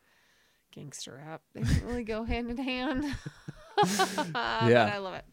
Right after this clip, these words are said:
Speaker 1: So good.
Speaker 2: Definitely. Yeah, but I used to, so I used to hate that stuff too. And then throughout the years, my dad would be just always playing, like, the seventies channel from DirecTV, like, over
Speaker 1: I
Speaker 2: the
Speaker 1: love
Speaker 2: s-,
Speaker 1: it.
Speaker 2: the speakers on the outside of our cabin.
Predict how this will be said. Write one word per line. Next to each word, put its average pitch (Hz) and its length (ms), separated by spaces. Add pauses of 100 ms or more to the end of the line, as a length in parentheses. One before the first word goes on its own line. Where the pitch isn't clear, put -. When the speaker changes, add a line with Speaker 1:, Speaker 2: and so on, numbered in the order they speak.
(1160)
Speaker 1:
So 185 320
good. 160 320
Speaker 2:
Definitely. 104 420
Yeah, 117 140
but 127 140
I 131 80
used 139 240
to, - 180
so 135 100
I 127 40
used 127 120
to 127 80
hate 120 200
that 110 160
stuff - 240
too. 135 200
And 113 120
then 107 400 (680)
throughout 110 160
the 107 80
years, 110 200
my 113 80
dad 107 200
would 104 80
be 107 40
just 104 300
always 113 320
playing, 110 260
like, 107 140
the 110 80
seventies 107 460
channel 113 500 (140)
from 104 260
DirecTV, 110 720
like, 104 340
over 113 140
Speaker 1:
I 113 40
Speaker 2:
the - 100
Speaker 1:
love - 20
Speaker 2:
s-, - 140
Speaker 1:
it. - 180
Speaker 2:
the 123 100
speakers 120 480
on 113 80
the 107 100
outside 113 360
of 120 80
our 117 80
cabin. 123 480